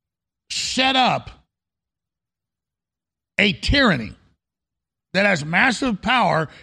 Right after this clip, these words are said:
and that it's gonna continue to follow orders from Klaus Schwab and Bill Gates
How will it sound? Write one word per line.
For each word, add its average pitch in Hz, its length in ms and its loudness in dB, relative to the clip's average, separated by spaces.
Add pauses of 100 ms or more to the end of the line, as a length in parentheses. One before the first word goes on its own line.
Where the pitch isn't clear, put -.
and 190 160 0
that 185 180 -2
it's 233 220 -2
gonna 240 240 -2
continue 226 520 -4
to 190 80 -2
follow 220 440 0
orders 202 640 0 (880)
from 180 140 -6
Klaus 208 320 0
Schwab 180 580 0 (300)
and 170 180 -4
Bill 175 220 -4
Gates 156 560 -6